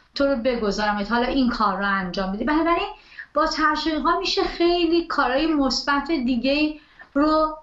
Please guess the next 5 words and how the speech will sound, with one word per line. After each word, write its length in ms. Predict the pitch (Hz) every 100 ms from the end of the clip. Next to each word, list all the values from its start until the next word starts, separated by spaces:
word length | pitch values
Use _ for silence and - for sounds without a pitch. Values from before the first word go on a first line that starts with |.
| _ -
روش 380 | - 254 302
سوار 640 | - - 247 233 233 233 -
کرد. 400 | - 185 180 208 -
ما 280 | 285 320 311 - - - _ 240
می‌گم 460 | 269 262 240 233